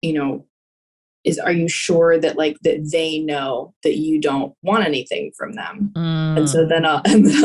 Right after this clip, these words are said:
Speaker 1: so then I'll go have a bunch of really awkward conversations, like, once every two years, just being like, "You know that I don't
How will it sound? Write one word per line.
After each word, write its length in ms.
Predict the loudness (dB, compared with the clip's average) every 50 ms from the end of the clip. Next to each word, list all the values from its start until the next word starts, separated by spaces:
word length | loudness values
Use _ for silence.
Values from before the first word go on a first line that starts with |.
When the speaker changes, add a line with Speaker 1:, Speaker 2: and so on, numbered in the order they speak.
| 2 4
Speaker 1:
so 140 | 2 0 0
then 160 | 0 0 -2
I'll 120 | -2 -2
go 120 | -2 -4 -6
have 120 | -6 -6 -8
a 40 | -10
bunch 180 | -12 -14 -12 -10
of 60 | -4
really 240 | -2 0 0 0 0
awkward 340 | -2 -6 -8 -6 -6 -8 -6
conversations, 600 | -4 -6 -4 -4 -6 -4 -2 -2 -2 -4 -6 -2 0
like, 160 | 0 0 0
once 180 | -6 -8 -8 -8
every 220 | -10 -10 -10 -12
two 160 | -8 -4 -2 -2
years, 260 | -2 -2 -6 -8 -8
just 160 | -14 -16 -14
being 120 | -12 -8
like, 140 | -8 -6 -2 -2
"You 140 | 2 2
know 140 | 2 2 2
that 120 | 2 2 2
I 100 | 2 2
don't 340 | 2 0 -2 -4 -8 -12